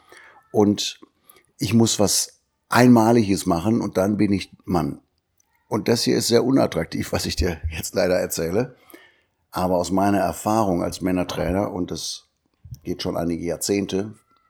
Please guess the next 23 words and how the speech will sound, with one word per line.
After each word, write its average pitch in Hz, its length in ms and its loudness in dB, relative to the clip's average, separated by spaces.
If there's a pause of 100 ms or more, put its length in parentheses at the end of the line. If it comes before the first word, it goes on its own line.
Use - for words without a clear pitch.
mit - 140 -18
über 87 220 -8
zehntausend 87 600 -4
Männern, 87 380 -2 (1800)
kann 104 160 0
ich 107 80 -2
dir 110 120 -4
sagen, 101 300 2
es - 160 -4
gibt - 320 -8 (440)
einen 101 240 2
Aspekt, - 580 -2
der 87 220 -2
eben 90 240 -4
deinen 85 260 -2
Alltag 113 480 -4
betrifft - 580 -14 (360)
und 80 120 -8
deine 85 240 -2
Grundhaltung 98 1160 -2
zum 87 160 -6
Leben 85 260 -2
betrifft, - 560 -8